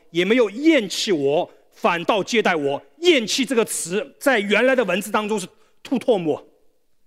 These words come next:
吐唾沫，什么意思啊？“你们没有向我吐唾沫。”为什么他们向保罗要吐唾沫？所以有人就说，因为什么？他们认为得了癫病，癫啊，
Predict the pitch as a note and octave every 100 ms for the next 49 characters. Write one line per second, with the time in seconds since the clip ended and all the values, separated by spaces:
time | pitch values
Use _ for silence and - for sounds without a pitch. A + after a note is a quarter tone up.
0 | _ _ - G#3+ - G#3+ C#3 - _ _
1 | _ _ _ - B3+ C4+ - D#3 - _
2 | _ - A#3 C4 B3+ C#4 C#4 - - D4
3 | G#3 F3 - C4+ - C4+ F3 A#2 - _
4 | E4+ E4+ C#4 B3 A#3 C4+ B3 B3 G3 F3
5 | G#3+ G3+ G3+ G3+ F#3 D3 - _ _ _
6 | _ _ _ _ - - F#3+ C4+ A3 F3
7 | F#3+ F#3+ G3 B3 C4 A#3+ F#3 D#3 - _
8 | _ - A3+ A#3 A3+ A3+ D3 C#3+ E3+ -
9 | _ _ _ F3+ A#3 A3 - C4+ B3+ -
10 | G3+ - _ _ _ _ _ _ _ _
11 | _ _ _ _ _ _ _ A3 G#3+ E3+
12 | -